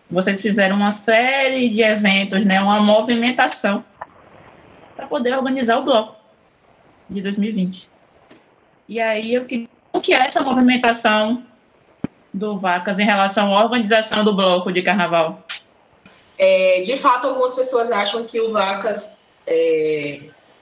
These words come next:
Speaker 2: assim, como a gente tinha o início, né? A ideia era um bloco de carnaval, tipo, ah, vamos fazer um bloco de carnaval, pá, fevereiro, carnaval é fevereiro, né? Tipo, e aí, pós-fevereiro, eu lembro que a gente deu uma pausa, assim, acho que, se eu não me engano, a gente ficou março, de, tipo,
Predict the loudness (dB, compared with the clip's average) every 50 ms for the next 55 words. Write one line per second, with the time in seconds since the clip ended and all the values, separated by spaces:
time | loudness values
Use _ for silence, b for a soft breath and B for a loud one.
0 | _ _ _ _ _ _ _ _ _ _ _ _ -4 -4 -2 -2 -2 -2 0 0
1 | 2 0 0 -2 -4 -4 -6 -4 -4 -4 -2 -2 -2 -2 -4 -4 -4 -4 -4 -4
2 | -6 -6 -8 -8 -6 -6 -6 -4 -2 -2 -2 0 0 -2 -4 -6 -6 -6 -4 -4
3 | -2 0 2 2 2 2 2 2 0 0 -2 -2 -2 -2 -2 -2 -2 0 2 2
4 | 2 0 -2 -6 -4 -4 -4 -2 -2 -4 -4 -4 -2 0 0 0 0 -2 -6 -10
5 | -12 -16 -12 -6 -4 -2 -2 -2 -2 -2 -4 -6 -4 -4 -4 -2 -2 -2 -2 -4
6 | -6 -8 -6 -4 -2 0 0 0 0 0 -2 -4 -4 -4 -4 -4 -4 -4 -6 -4
7 | -4 -2 -2 -2 -4 -4 -2 -2 -2 -2 -2 -4 -6 -6 -6 -4 -2 -2 -2 0
8 | -2 -2 -4 -6 -10 -12 -12 -12 -14 -16 _ -16 -16 -16 -16 _ B B B B
9 | B -16 -8 -4 -2 0 0 0 0 -2 -6 -8 -12 -16 _ _ _ _ _ _
10 | _ _ _ -2 0 0 0 -2 -4 -4 0 0 0 2 2 0 0 2 2 2
11 | 2 2 0 -2 -4 -6 -6 -6 -6 -4 -4 -6 -6 -6 -8 -6 -4 -4 -4 -2
12 | -2 -2 -2 -4 -2 -4 -2 0 0 0 0 -2 -6 -8 -8 -6 -6 -6 -4 -4
13 | -6 -6 -4 -4 -4 -2 -2 -2 -4 -4 -6 -8 -8 -8 -6 -2 -2 -2 -2 -2
14 | -4 -6 -8 -10 -12 -12 -16 -18 -20 -14 -8